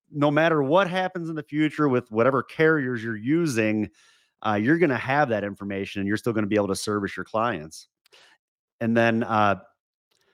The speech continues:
like I said, you know, visit 'em once a year. It's a good idea too. Send 'em birthday cards, send 'em holiday cards. I say holiday cards because I like to send stuff that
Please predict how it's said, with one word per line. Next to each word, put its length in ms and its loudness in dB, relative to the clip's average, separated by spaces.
like 160 2
I 80 4
said, 200 -2
you 40 -4
know, 80 2
visit 340 2
'em 140 2
once 320 -2
a 40 -4
year. 600 0
It's 160 -6
a 40 -2
good 140 6
idea 320 2
too. 340 -4
Send 300 2
'em 80 0
birthday 320 2
cards, 380 -2
send 160 -2
'em 60 0
holiday 420 2
cards. 420 -6
I 180 2
say 180 0
holiday 500 0
cards 500 -2
because 720 2
I 80 0
like 240 4
to 80 -4
send 320 0
stuff 340 0
that 200 -2